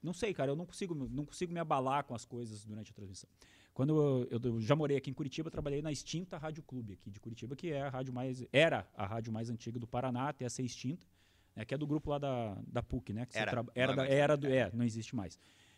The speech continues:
Speaker 1: É, e a gente, eu trabalhava, eu coordenava a equipe de esportes e f-, fazia, ou fazia transmissões, em alguns casos, mas o que eu gostava mesmo de fazer, eu fazia um programa diário que ia das oito, das oito à meia-noite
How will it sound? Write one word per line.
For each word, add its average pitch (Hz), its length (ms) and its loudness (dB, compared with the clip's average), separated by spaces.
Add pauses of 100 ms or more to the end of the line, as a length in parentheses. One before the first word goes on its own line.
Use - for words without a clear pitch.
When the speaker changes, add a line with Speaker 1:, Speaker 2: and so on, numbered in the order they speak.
(140)
Speaker 1:
É, 117 440 2
e 143 120 2
a 135 40 8
gente, 151 420 -2 (460)
eu 117 120 -2
trabalhava, 135 460 4
eu 139 40 -2
coordenava 135 420 0
a - 20 -2
equipe 135 220 -10
de 143 60 -12
esportes 135 520 -6
e 170 400 -6
f-, - 80 -16 (160)
fazia, 127 560 2
ou 127 160 0
fazia 131 260 -4
transmissões, 170 840 -6
em 139 80 -4
alguns 127 260 -6
casos, 208 480 -2 (320)
mas 135 220 -2
o - 40 -12
que - 100 -4
eu 170 80 4
gostava 156 420 0
mesmo 143 160 -2
de - 80 -14
fazer, 147 160 -2
eu 165 40 -2
fazia 165 200 -4
um 160 40 -6
programa 143 380 -2
diário 139 400 0 (920)
que 151 120 -4
ia 151 100 4
das 143 260 2
oito, 208 420 0 (1200)
das 123 160 2
oito 202 160 2
à 208 40 0
meia-noite 156 560 -4